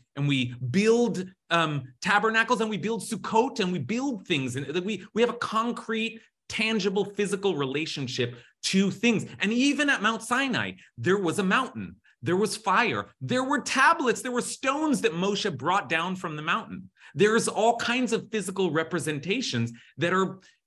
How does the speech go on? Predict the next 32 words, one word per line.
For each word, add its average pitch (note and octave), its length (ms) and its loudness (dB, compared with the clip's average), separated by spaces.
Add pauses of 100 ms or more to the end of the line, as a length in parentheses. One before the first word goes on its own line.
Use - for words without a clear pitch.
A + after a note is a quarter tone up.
not A3 300 2
just - 280 0
in C4+ 240 2
the C#4+ 80 2
tradition, D#3 420 -6
but F#3 120 -8
central C4 540 0
to - 140 -6
tradition D#3 320 -2
that F3+ 120 2
have - 360 0
to A#3 100 -2
be F#3 340 -2 (200)
understood C#3 680 0
and C3 220 0
that B2 120 2
are A#2+ 380 -2
legitimized, F3+ 960 4
as F#3 140 0
Emily G3 260 -2
said, G3 160 -4
by, F#3+ 60 0
it's C#3 160 -4
okay C#3 360 -2
to G#3+ 80 0
make G3+ 240 0
certain F#3+ 380 -6
things. G#3 220 0
It's C#3 120 -6
okay G#3 280 -2
to A3+ 60 -2
have E3 360 -2